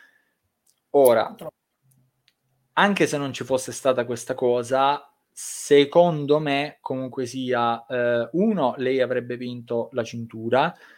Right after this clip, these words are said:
Speaker 1: due, comunque non si sarebbe fatta una competizione come il Five Star,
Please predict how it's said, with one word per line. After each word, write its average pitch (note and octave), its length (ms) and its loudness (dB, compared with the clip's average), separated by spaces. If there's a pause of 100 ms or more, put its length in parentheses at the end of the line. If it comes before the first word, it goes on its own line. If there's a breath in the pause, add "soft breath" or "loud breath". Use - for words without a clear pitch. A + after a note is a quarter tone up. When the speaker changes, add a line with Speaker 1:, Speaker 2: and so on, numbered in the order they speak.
(380 soft breath)
Speaker 1:
due, E3 840 2
comunque E3 800 0
non D3 380 -4
si C3 120 -10
sarebbe C3 320 2
fatta A#2 320 0
una B2+ 140 -4
competizione A#2+ 720 -6
come A#2 500 -4
il A#2 120 -10
Five A#2 260 -8
Star, - 500 -14